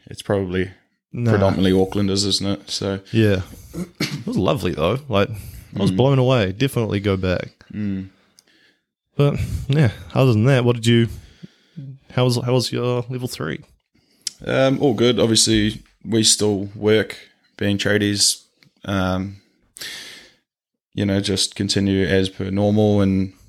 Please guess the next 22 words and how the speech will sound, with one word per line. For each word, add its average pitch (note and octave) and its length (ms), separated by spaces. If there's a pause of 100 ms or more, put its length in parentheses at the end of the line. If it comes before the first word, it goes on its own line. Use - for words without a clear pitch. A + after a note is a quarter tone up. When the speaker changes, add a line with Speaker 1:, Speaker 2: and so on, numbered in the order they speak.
Speaker 1:
just - 240
have G#2 180
your G2 380 (880)
covid F#2+ 360
guidelines F#2+ 540
and F#2 280
protocols F#2+ 480
and G2 80
things G2 160
like F2+ 120
that. G2+ 220 (720)
Um, G#2 580 (340)
had A#2+ 120
a C3+ 40
bit C3+ 100
of G2 80
a G2 60
scare, A#2+ 340
though, G#2+ 180
with G2+ 280
the, F#2+ 420 (520)
especially F#2+ 760